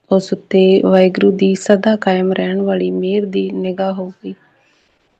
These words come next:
ਤੇ ਵਾਹਿਗੁਰੂ ਦੀ ਮਿਹਰ ਦੇ ਨਾਲ ਉਸਨੇ ਇਸ ਨਾਮ ਵਪਾਰ ਨੂੰ ਹਾਸਿਲ ਕਰ ਲਿਆ।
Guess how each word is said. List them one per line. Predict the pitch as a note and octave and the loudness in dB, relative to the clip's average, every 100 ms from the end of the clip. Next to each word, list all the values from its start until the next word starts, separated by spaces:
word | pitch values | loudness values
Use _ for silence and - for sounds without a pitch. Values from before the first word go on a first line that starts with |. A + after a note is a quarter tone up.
| - | 0
ਤੇ | F#3+ | 2
ਵਾਹਿਗੁਰੂ | F#3 F#3 F3+ G3+ | 4 4 4 4
ਦੀ | G3 | 6
ਮਿਹਰ | F#3+ F#3+ F#3+ G#3 | 4 6 4 4
ਦੇ | F#3+ F#3+ | 2 0
ਨਾਲ | F#3 F#3 F#3 F#3+ G#3 - - - - _ - | 0 0 0 -2 -2 -8 -20 -20 -20 _ 2
ਉਸਨੇ | G#3 - G#3 G3+ | 2 4 4 6
ਇਸ | G3+ - | 4 2
ਨਾਮ | G#3 F#3 F3+ F#3 | 2 4 2 0
ਵਪਾਰ | F#3+ F#3+ - F#3 F#3+ | 0 -2 0 0 2
ਨੂੰ | G3 G3 | 0 0
ਹਾਸਿਲ | F#3 - - F3+ | -4 -8 -8 -10
ਕਰ | - - | -10 -12
ਲਿਆ। | - F3+ F3 | -10 -10 -12